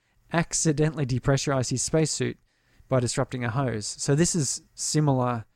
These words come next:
to these cases where astronauts in the movies will, you know, get a leak. So after twelve to fifteen seconds, he lost consciousness. He regained it at twenty-seven seconds after his suit was repressurized to about half that of sea level.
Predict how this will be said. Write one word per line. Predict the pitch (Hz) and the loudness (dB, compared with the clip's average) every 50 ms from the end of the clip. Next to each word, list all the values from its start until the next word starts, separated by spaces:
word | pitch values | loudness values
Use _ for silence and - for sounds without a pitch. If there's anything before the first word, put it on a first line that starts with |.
| _ _ _ _ _ _ _ _ _ _ _ | _ _ _ _ _ _ _ _ _ _ _
to | - 143 131 127 123 120 | 2 4 6 6 6 6
these | 117 117 113 | 4 2 0
cases | - - 131 123 117 - 120 117 | 0 0 0 0 0 0 -2 0
where | 117 120 120 113 113 110 | 0 0 0 0 -2 -2
astronauts | - 123 123 117 - - - 120 120 117 113 - - | -4 -6 -6 -6 -6 -6 -6 -6 -6 -6 -6 -6 -6
in | 123 117 | -6 -6
the | 117 | 0
movies | 127 143 175 190 160 135 117 - | 2 4 4 4 4 2 0 0
will, | 120 120 113 110 113 - | 0 -2 -2 -4 -6 -8
you | 131 123 | -8 -8
know, | 113 113 110 - _ | -8 -8 -10 -12 _
get | - 131 120 | -4 -4 -2
a | |
leak. | 117 120 127 139 135 - - - _ _ _ _ _ _ _ _ _ _ _ _ _ _ _ _ _ _ _ _ _ _ _ _ | -2 0 0 -2 -2 -2 -8 -18 _ _ _ _ _ _ _ _ _ _ _ _ _ _ _ _ _ _ _ _ _ _ _ _
So | - 147 | -2 0
after | 139 160 180 165 - | 2 4 2 2 2
twelve | 147 - - 190 202 180 | -2 2 4 4 4 4
to | 165 | 4
fifteen | - 170 160 - - 156 139 135 | 2 2 2 2 2 2 2 2
seconds, | - 139 131 - 139 135 131 117 - - | 2 2 2 2 0 -4 -4 -6 -6 -4
he | 139 127 | -2 0
lost | 131 127 127 120 - - | 2 2 2 0 0 -2
consciousness. | - 127 117 - 127 117 - 131 135 131 - - - - _ _ _ _ _ _ _ | -4 -4 -2 -2 -4 -4 -4 -4 -4 -4 -4 -6 -8 -14 _ _ _ _ _ _ _
He | - 135 131 | 0 4 6
regained | 131 131 127 156 160 170 175 170 156 | 6 6 6 4 4 4 4 4 2
it | 156 151 - _ _ | 2 2 0 _ _
at | - 135 127 - | -2 -2 -2 -2
twenty-seven | - - - 139 135 127 - - 160 151 147 147 | -4 -4 -2 0 0 0 2 2 2 2 2 0
seconds | - - 135 - 135 123 131 | 0 0 0 0 -2 -2 0
after | 131 127 - - 131 | -2 -2 0 0 -2
his | 110 - | -2 0
suit | - - 135 135 | 0 -2 0 -2
was | 135 120 117 | -2 -4 0
repressurized | 123 131 127 120 - 135 123 113 - 131 120 113 - | 2 2 2 4 2 0 0 0 0 -2 -4 -4 -4
to | - 120 | -2 -4
about | 117 110 117 101 | -4 -4 -4 -4
half | 120 123 117 113 - | -4 -4 -4 -4 -4
that | 131 127 120 | -6 -6 -6
of | 110 | -6
sea | - - 127 | -4 -4 -4
level. | 120 120 120 - - 120 | -4 -4 -6 -8 -10 -12